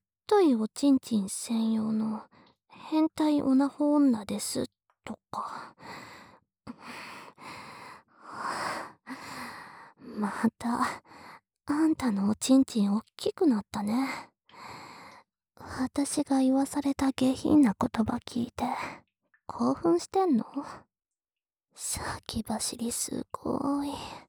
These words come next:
私の手、ベタベタになっちゃった。おっきくしても、片手で十分シコシコできちゃう。かわいいおちんちん。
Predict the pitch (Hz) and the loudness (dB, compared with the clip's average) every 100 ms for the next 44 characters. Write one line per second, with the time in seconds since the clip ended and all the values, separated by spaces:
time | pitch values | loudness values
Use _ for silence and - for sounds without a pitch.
0 | _ - - - - - - - - - | _ -18 -16 -16 -16 -18 -20 -20 -20 -12
1 | - - - 285 - 285 285 - - - | -10 -8 -6 -2 2 2 2 -4 -6 -6
2 | - - - _ - - - - 349 339 | -8 -12 -20 _ -16 -16 -8 -4 -2 -2
3 | 339 320 311 294 - - _ - - - | 0 2 0 -2 -8 -12 _ -16 -16 -18
4 | _ - - - - - - - - - | _ -18 -14 -12 -12 -12 -12 -14 -14 -16
5 | - - - - - _ _ _ _ - | -18 -20 -20 -20 -20 _ _ _ _ -2
6 | 240 - _ - - 240 - 208 - - | 0 0 _ -10 -6 -6 -6 -4 -6 -2
7 | 226 220 - - - - _ _ - - | 0 0 -4 -10 -14 -20 _ _ -12 -4
8 | 202 - 208 - 202 214 220 - 247 269 | -4 -2 -2 -2 -4 -4 -4 -2 2 2
9 | 285 320 294 240 - - 247 - - 202 | 4 4 4 2 -4 0 0 0 -4 -4
10 | 214 - - - - - - _ - - | -4 -6 -8 -8 -8 -12 -16 _ -20 -20
11 | - _ _ - - - 220 208 214 233 | -20 _ _ -6 -4 -2 0 2 2 0
12 | 247 285 - - - - - - - | 2 2 0 -6 -8 -8 -10 -12 -14